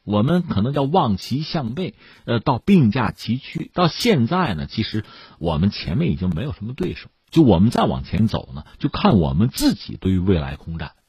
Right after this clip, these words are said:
是怎么理解了。我们现在是走到最前面去了，我们有这个自信，有这个能力。那翻回来全球范围内呢，呃，英国，另外德法这几个欧洲国家在五代机研发上其实就没搞出什么东西来。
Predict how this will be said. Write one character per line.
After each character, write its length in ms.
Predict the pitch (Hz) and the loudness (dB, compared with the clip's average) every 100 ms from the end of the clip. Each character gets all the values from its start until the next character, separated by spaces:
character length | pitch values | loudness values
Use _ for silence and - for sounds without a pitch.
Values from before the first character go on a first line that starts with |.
| _ _ _ | _ _ _
是 160 | - | 0
怎 160 | - 80 | 2 0
么 80 | 69 | -2
理 140 | 71 | -8
解 200 | - 73 | -10 -12
了。 240 | - - _ _ _ _ _ _ - | -16 -20 _ _ _ _ _ _ -4
我 200 | 87 80 | -2 2
们 160 | 233 | 2
现 220 | 302 285 | 4 4
在 120 | 151 101 | 4 4
是 200 | - - - - | 0 -8 -12 -8
走 140 | 78 | -6
到 100 | 82 | -6
最 120 | 82 | -8
前 200 | - 67 | -8 -10
面 120 | 71 | -12
去 120 | - - | -12 -14
了， 200 | - _ | -16 _
我 180 | - 95 | -6 0
们 100 | 135 | 2
有 120 | 76 | 0
这 100 | 87 | -2
个 80 | 135 | -4
自 200 | 123 175 | -4 -4
信， 200 | 120 - - | -4 -6 -6
有 120 | 78 | -6
这 100 | 113 | -6
个 80 | 104 | -6
能 280 | 71 67 165 | -8 -8 -8
力。 120 | - _ _ _ _ _ _ _ _ - | -10 _ _ _ _ _ _ _ _ -2
那 120 | 175 | 0
翻 260 | - 208 | 4 4
回 100 | 175 | 6
来 80 | 135 | 2
全 180 | - 135 | 0 -2
球 100 | 139 | 0
范 180 | 139 120 | 0 0
围 100 | 110 | 0
内 180 | 135 117 | 0 0
呢， 180 | 95 - - - - | 0 -2 -16 -20 -14
呃， 280 | 80 82 | -8 -8
英 240 | 82 156 147 | 2 6 6
国， 180 | 80 - _ _ _ _ | 4 -6 _ _ _ _
另 140 | 123 | -4
外 120 | 120 | -4
德 380 | 101 110 127 175 | -2 2 4 4
法 360 | 156 - - - | 0 -2 -4 -4
这 100 | 143 | -4
几 120 | - | -4
个 100 | - | -4
欧 260 | - 190 170 | 6 8 8
洲 200 | 95 78 | 4 -4
国 200 | - 64 | -10 -10
家 140 | 76 | -4
在 120 | 104 | -2
五 220 | 87 76 - | -2 -2 -4
代 160 | 90 | -4
机 160 | 80 98 | -2 -2
研 280 | 92 85 98 | 0 0 0
发 200 | 98 87 | -2 -6
上 140 | - | -8
其 200 | - 78 | -10 -10
实 140 | - | -10
就 180 | 71 65 - - - _ | -8 -10 -12 -20 -20 _
没 280 | - 107 110 | 4 10 10
搞 200 | 117 - | 10 2
出 120 | - | -4
什 120 | 80 80 | -6 -6
么 80 | |
东 200 | 92 120 | -4 -6
西 100 | 131 | -6
来。 60 | - | -10